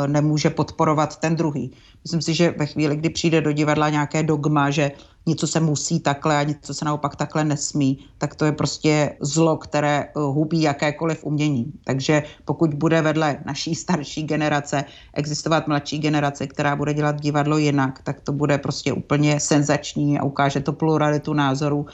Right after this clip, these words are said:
A zároveň, pokud se naše pohledy budou moct nějakým způsobem spojit a fúzovat a my budeme jako naslouchat mladší generaci a ona třeba bude někdy ve šťastných chvílích naslouchat i nám, tak si myslím, že z toho, u, může české divadlo jenom,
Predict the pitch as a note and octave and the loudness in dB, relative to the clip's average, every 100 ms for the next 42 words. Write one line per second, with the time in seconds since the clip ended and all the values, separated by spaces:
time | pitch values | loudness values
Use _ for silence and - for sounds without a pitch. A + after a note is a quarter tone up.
0 | - - - C#3+ C3+ D3 D3+ D#3 D3+ C#3 | -18 -12 -4 0 2 2 0 -2 -4 -6
1 | D#3 - D3+ D#3 - B2 D#3 D3+ D#3+ D#3+ | -8 -4 0 0 0 -2 0 2 2 2
2 | D#3 D#3+ D#3+ D#3+ D#3 D#3 - - - D3+ | 0 0 0 0 -2 -4 -6 -16 -6 -4
3 | C#3+ D3+ - D#3+ D#3+ D#3 D#3+ - E3+ D#3+ | -2 -6 -10 -8 -2 -2 -2 -2 2 2
4 | D#3+ D#3+ C#3 - D#3+ D3+ D#3+ D3 C#3+ - | 2 -2 -6 -4 -4 -2 0 0 -2 -4
5 | D3 C#3 D3 D3 D3 C#3+ D3 D3 - D#3 | -8 -6 -4 -2 -4 -4 -2 -2 -2 -4
6 | - D3+ - - - D3+ D3 E3 D#3 D#3 | -2 -4 -6 -14 -2 -2 0 0 2 2
7 | D3 C#3+ D#3+ E3 D3 D3 - D3+ C#3+ D3 | 0 0 -2 0 0 0 -2 0 0 2
8 | D3 D3 - - D#3 D3+ D#3 D#3+ D#3 D3 | 0 -2 -10 -2 2 4 4 2 2 0
9 | C#3+ - C#3+ - D#3 - C#3+ D3 D3 D3+ | -4 -4 -4 -4 -8 -6 -2 0 0 0
10 | C#3+ - D#3 D3+ D3 - D#3 C#3+ C#3+ - | 0 0 0 0 -2 0 2 4 2 -4
11 | - - - - - D#3+ C#3+ D#3 D#3 D3+ | -18 -14 -4 -2 0 -2 0 0 0 0
12 | - D3 D3+ C#3+ - D3+ C#3+ - - E3 | 0 2 2 0 -2 -2 0 -2 0 2
13 | D3+ D#3+ D#3 D3 - D3 D3 D3 D3+ D3 | 4 2 0 -4 -2 -2 0 0 2 2
14 | C#3+ D3 D3 | 2 0 -2